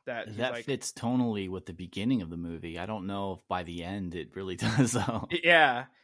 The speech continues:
Speaker 1: And so he was, like, super pissed about the happy ending. So the studio gave the director, uh, the okay, and they went ahead and shot the ending,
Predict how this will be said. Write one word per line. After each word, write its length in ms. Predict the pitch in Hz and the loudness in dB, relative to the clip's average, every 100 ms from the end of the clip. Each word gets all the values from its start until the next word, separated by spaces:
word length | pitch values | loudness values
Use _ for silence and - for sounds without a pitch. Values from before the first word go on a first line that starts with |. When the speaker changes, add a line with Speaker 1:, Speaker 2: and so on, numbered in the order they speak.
| _ _ _ - | _ _ _ -2
Speaker 1:
And 180 | 165 151 | 0 2
so 460 | 175 165 151 143 - | 4 4 4 2 0
he 200 | 156 202 | -6 -4
was, 220 | 226 180 | 0 0
like, 240 | 175 156 - _ _ | 2 0 -2 _ _
super 420 | - - 170 160 | -8 -4 -2 -4
pissed 320 | - 165 170 | -4 -6 -4
about 400 | 135 123 120 120 - 131 | -6 -4 -4 -6 -8 -10
the 120 | 135 | -8
happy 440 | 113 135 127 127 131 | -2 -2 -2 -4 -6
ending. 220 | 135 127 | -6 -4
So 380 | 139 127 120 - _ _ - | -2 -2 -2 -8 _ _ -12
the 60 | |
studio 500 | - 160 170 165 151 | -6 -4 -2 0 0
gave 400 | 135 139 143 143 131 - | 2 0 0 -2 -12 -14
the 140 | - 127 | -8 -6
director, 800 | 135 131 131 139 123 120 107 - _ _ _ | -2 -2 -2 -4 -6 -6 -8 -14 _ _ _
uh, 300 | 123 113 113 | -6 -4 -6
the 140 | 110 117 | -6 -4
okay, 580 | 131 123 135 127 123 120 127 | -4 -2 -2 0 -2 -6 -8
and 240 | 127 120 | -8 -4
they 120 | 123 | -4
went 180 | 131 135 | -4 -4
ahead 240 | 131 131 | 0 0
and 160 | 127 117 | 0 -4
shot 300 | - 135 143 | -4 -4 -2
the 100 | 113 | -2
ending, 520 | 127 123 123 123 127 | -2 -4 -4 -6 -12